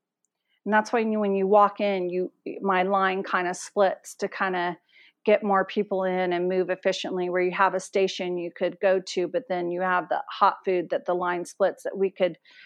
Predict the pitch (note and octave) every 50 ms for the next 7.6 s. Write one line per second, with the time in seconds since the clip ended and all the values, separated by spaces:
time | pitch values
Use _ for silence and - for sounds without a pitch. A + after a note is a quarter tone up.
0 | - - - - - - - G#3 G3+ G3+ - - G#3 F#3 F#3 F#3+ G3 F3+ G3 F3+
1 | C#3+ - F#3+ F#3 F#3 F3+ F#3 F3+ F3 E3+ F3 F3 F3 F3 E3+ - - - _ -
2 | F#3 F3+ F3+ F3+ F3+ E3 D#3+ E3 - _ _ - F3+ F3+ F3 - F#3 F3+ F3 E3+
3 | B2+ - - F3+ F3+ F3 - F3+ E3 E3 D#3+ D#3+ D#3 D#3+ D#3+ - - - F3 E3
4 | E3 E3 E3+ E3+ E3+ E3+ E3+ D#3+ A#2 - _ - - - - _ _ _ _ _
5 | _ - - _ _ - - G3 F#3+ F#3 F3+ F3+ F3+ F3+ F3+ - - _ _ _
6 | - A3+ G3+ - - - _ _ _ _ - A#3+ A3 G#3+ - - A#3 A3+ A3 A3+
7 | A#3 A3+ A#3 A3+ A3+ A3+ G#3+ - G3+ F#3+ -